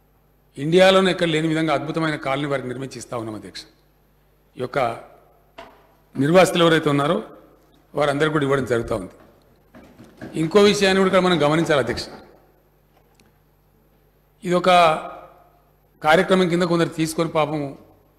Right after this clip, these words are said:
కొన్ని రాజకీయ ప్రయత్నాలు చేస్తూ ఉంటారు. ఎస్ఆర్ఎస్పి తర్వాత అత్యంత భారీ నీటి సామర్థ్యం ఉండే ప్రాజెక్టు మల్లన్న సాగర్ ప్రాజెక్టు అధ్యక్ష.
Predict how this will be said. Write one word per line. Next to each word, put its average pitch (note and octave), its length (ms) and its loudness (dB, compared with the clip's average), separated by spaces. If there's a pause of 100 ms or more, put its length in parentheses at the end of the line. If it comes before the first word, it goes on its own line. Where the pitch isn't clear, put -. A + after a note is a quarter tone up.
(360)
కొన్ని D3 160 -6
రాజకీయ D3+ 360 0
ప్రయత్నాలు C#3+ 380 -4
చేస్తూ B2+ 280 -8
ఉంటారు. G2+ 220 -12 (2250)
ఎస్ఆర్ఎస్పి F#3+ 540 2
తర్వాత F3 440 4 (2000)
అత్యంత F3+ 320 -2
భారీ D#3+ 560 0 (960)
నీటి D#3 180 -4
సామర్థ్యం E3 420 0
ఉండే D#3 160 0
ప్రాజెక్టు D3 400 -2
మల్లన్న D#3 340 -4
సాగర్ C#3+ 260 -4
ప్రాజెక్టు B2 320 -8
అధ్యక్ష. G#2 280 -16